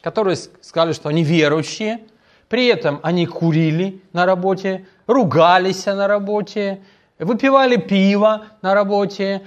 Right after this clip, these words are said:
а потом еще работу сделали некачественно. Вот такие они верующие", и такой-то деноминации добавила.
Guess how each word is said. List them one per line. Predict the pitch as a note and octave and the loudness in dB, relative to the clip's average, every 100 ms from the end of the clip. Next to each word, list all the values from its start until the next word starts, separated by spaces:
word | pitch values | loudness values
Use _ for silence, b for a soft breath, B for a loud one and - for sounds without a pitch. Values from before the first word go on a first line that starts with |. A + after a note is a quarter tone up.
| B - | B -6
а | |
потом | G3+ C#4+ | 0 0
еще | C4+ B3 | 2 2
работу | A#3 A3+ C#4 G3+ | 2 2 2 0
сделали | D#3 G3 F3+ | 2 2 2
некачественно. | E3 D3+ F#2 - - _ _ _ - | 0 -4 -6 -8 -18 _ _ _ 0
Вот | D#4 F4 | 2 0
такие | A3+ A3 - C4+ | -4 -6 -2 0
они | A3 F#3+ E3 | 2 0 0
верующие", | A#3 D4 B3 - A3 | 0 0 -2 -6 -8
и | A3+ A#3 | -6 -4
такой-то | F3 F#3+ F3 | -2 -2 -2
деноминации | D3+ D3+ C#3 C#3+ D#3+ - | -2 -2 -2 -2 -4 -4
добавила. | C#3 B2+ G#2+ F#2 | -4 -2 -2 -4